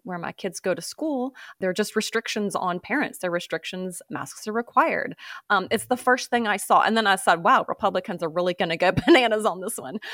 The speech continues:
Um, but every parent in this state has run a homeschool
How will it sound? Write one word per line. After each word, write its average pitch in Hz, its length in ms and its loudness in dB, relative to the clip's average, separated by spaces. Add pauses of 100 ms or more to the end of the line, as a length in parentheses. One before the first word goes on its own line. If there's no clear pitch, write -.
(300)
Um, 214 420 6 (180)
but 233 280 6
every 285 600 0
parent 233 460 -2
in 180 140 -4
this 185 160 -4
state 175 520 2 (120)
has 170 520 0 (140)
run 190 220 0
a 185 80 0
homeschool 190 680 -4